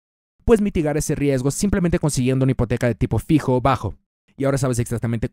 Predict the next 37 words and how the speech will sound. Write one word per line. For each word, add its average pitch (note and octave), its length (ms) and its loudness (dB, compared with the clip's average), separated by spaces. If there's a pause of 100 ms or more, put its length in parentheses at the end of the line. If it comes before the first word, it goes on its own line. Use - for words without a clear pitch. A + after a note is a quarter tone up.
cuáles B2+ 320 4
van A#2 120 -2
a A#2 60 -2
ser A#2 140 0
los A#2+ 120 2
pagos A#2 280 0
de A2+ 80 0
tu A#2 80 0
hipoteca A2+ 320 0
durante A2+ 260 0
toda A2 180 2
su A2 140 -2
duración. A2 380 2 (320)
Hay G3 100 4
dos G#3 220 2
categorías C#3+ 500 6
principales B2+ 460 4
de A#2+ 80 6
hipotecas. A#2 480 0
Tienes A2 240 0
las A2+ 160 0
hipotecas D3 360 0
convencionales D#3+ 600 4
y C#3 60 2
luego A#2+ 160 2
tienes B2 240 2
las A2+ 120 2
hipotecas C3+ 380 2
del C#3 80 4
gobierno. C3+ 460 6 (580)
Las A2+ 140 -6
hipotecas E3 420 0
gubernamentales D#3 640 2
son C#3 140 2
dinero B2 320 4
que C#3 100 4
viene B2 520 4